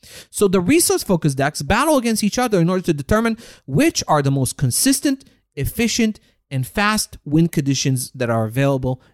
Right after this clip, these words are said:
in this format. And fast is important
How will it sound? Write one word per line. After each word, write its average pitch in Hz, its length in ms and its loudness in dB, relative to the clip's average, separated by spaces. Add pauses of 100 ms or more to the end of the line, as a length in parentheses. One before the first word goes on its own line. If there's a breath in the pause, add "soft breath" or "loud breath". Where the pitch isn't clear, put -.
(140 soft breath)
in 123 180 -2
this 110 240 -2
format. 80 460 -6 (260)
And 147 160 -6
fast 233 340 -2
is 220 140 0
important 220 420 2